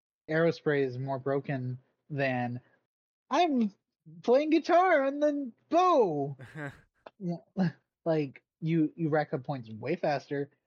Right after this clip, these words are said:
Speaker 1: and you don't have to be like, "Oh, look, we're all gonna fire all at the same time." No. You're, they're gonna just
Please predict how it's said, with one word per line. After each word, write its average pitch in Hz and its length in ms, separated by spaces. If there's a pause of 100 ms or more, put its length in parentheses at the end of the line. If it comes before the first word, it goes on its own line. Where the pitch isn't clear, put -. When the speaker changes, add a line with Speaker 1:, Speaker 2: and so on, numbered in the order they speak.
(140)
Speaker 1:
and 139 100
you 139 80
don't 156 140
have 151 80
to 151 80
be 151 80
like, 143 240
"Oh, 247 180
look, 214 240
we're 165 160
all 196 220
gonna 202 180
fire 180 400 (240)
all 180 220
at 156 80
the 160 80
same 160 220
time." 165 180 (100)
No. 131 500 (1120)
You're, 151 200
they're 151 200
gonna 156 240
just 131 200